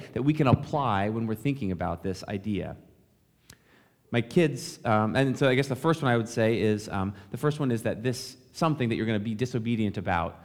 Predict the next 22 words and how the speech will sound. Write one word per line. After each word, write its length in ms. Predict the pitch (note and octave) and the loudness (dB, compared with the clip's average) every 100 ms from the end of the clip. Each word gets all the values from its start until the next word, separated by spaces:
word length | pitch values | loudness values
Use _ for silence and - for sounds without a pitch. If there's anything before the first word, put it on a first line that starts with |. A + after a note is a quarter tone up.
| - - | -20 -8
is 140 | G#2+ G2 | -4 -4
important. 540 | F2+ - G#2 - E2+ - _ _ _ _ _ _ _ - | -4 -6 -8 -8 -12 -16 _ _ _ _ _ _ _ -4
First 240 | E3+ D3+ | -2 0
of 80 | B2+ | 0
all, 140 | A#2 | 2
it 60 | B2+ | 2
has 120 | D3 | 0
to 60 | C#3 | -2
be 60 | |
something 280 | C3 B2 G#2+ | -2 -2 -2
important. 540 | F#2 - G#2 D2 E2 | -4 -6 -8 -6 -8
It 60 | - - - | -12 -20 -4
has 220 | D3+ D#3 | -2 0
to 80 | C3+ | 2
matter. 640 | G#2+ G#2 G2 G#2 G2 E2+ - - | 2 2 0 -2 -2 -4 -8 -4
It 140 | C3+ | -2
can't 200 | C#3 E3+ | 2 2
just 180 | E3 D#3 | 2 -2
be 160 | D3+ D3 | -4 -4
any 280 | C#3+ D3 C#3+ | 0 2 2
old 300 | A#2+ A#2+ A#2+ | 0 -2 -2
thing. 460 | - A2+ G#2 F2 | -4 -4 -2 -2